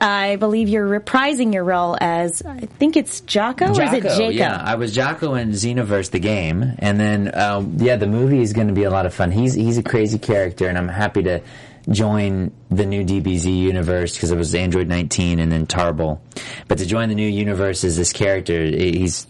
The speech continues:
Speaker 2: crazy.
Speaker 1: <laughs>
Speaker 2: I can't
Speaker 1: He
Speaker 2: wait to
Speaker 1: kinda
Speaker 2: see the
Speaker 1: has an out
Speaker 2: cosplay.
Speaker 1: there personality. <laughs>
Speaker 2: Yeah, yeah. I can't wait to see the cosplay of it. It's gonna be a lot of fun. But yeah, he was, he was great. And, uh, get to see, again, it's another case where you're seeing all these pros do their thing. And,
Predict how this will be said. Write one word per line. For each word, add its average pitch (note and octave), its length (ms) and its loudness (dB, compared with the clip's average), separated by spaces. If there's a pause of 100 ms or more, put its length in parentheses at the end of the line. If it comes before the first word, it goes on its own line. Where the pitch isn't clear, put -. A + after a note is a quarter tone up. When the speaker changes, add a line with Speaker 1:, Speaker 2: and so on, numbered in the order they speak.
Speaker 2:
crazy. D#2+ 440 2
Speaker 1:
<laughs> - 640 2
Speaker 2:
I - 80 -2
can't - 40 -4
Speaker 1:
He F4 60 4
Speaker 2:
wait F#4+ 80 2
to A#4 60 4
Speaker 1:
kinda C#5 120 4
Speaker 2:
see B4 80 2
the A4+ 60 4
Speaker 1:
has F#4 120 2
an D4+ 80 2
out A#3+ 240 2
Speaker 2:
cosplay. - 40 0
Speaker 1:
there G#3 180 2
personality. A3+ 1120 2
<laughs> C#4+ 200 0
Speaker 2:
Yeah, B2 80 0
yeah. G2 280 -4
I B2+ 100 0
can't D#3+ 200 -2
wait C#3 120 0
to - 60 -6
see B2 60 -4
the G2+ 80 -4
cosplay F2 520 -4
of C2+ 80 -8
it. B1+ 180 -12
It's - 120 -6
gonna - 120 6
be E2+ 60 -6
a E2 80 -6
lot D#2 160 -6
of - 40 -12
fun. C#2+ 320 -2
But F#2+ 180 -2
yeah, C#3+ 120 2
he C#3 160 0
was, D#3 140 -2
he D3+ 80 0
was D3+ 100 0
great. C3 320 0
And, F#2+ 220 -4
uh, G2+ 180 2
get G#2+ 160 -2
to - 80 -2
see, G#2+ 300 4
again, A2+ 380 2
it's - 120 -2
another A#2+ 220 2
case A#2+ 320 0
where G2+ 80 2
you're F#2 200 2
seeing A2+ 280 0
all A2 100 2
these G#2+ 160 2
pros A2 480 0
do G2 160 0
their F2+ 160 0
thing. G2 400 0
And, C#2+ 120 -2